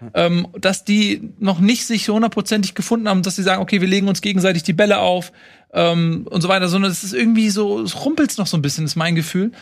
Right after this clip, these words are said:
Speaker 2: Äh, und ich bin auch mit, bei David Raum, der hat sicherlich auch die Fähigkeit, anders zu agieren als dieses Flanke-Tor, ne? Also in Hoffenheim hat er ja auch,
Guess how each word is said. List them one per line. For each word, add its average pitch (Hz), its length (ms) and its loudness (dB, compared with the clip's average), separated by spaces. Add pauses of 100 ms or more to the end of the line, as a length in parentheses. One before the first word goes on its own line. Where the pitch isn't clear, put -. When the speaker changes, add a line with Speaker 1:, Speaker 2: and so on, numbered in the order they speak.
(240)
Speaker 2:
Äh, 175 180 2
und 190 220 0
ich - 80 -4
bin 208 140 0
auch 196 140 0
mit, 196 180 2 (400)
bei 180 80 4
David 196 340 0
Raum, 220 160 4
der 180 100 2
hat 196 120 -2
sicherlich 226 420 0
auch 190 80 -4
die 196 160 2
Fähigkeit, 196 640 0 (640)
anders 220 460 0
zu 214 120 -2
agieren 190 340 2
als 190 340 -4
dieses 165 580 -2
Flanke-Tor, 180 1120 0
ne? 202 100 2
Also 170 200 -2
in 160 60 2
Hoffenheim 185 360 2
hat 175 100 2
er 170 60 2
ja 170 80 0
auch, 190 200 -6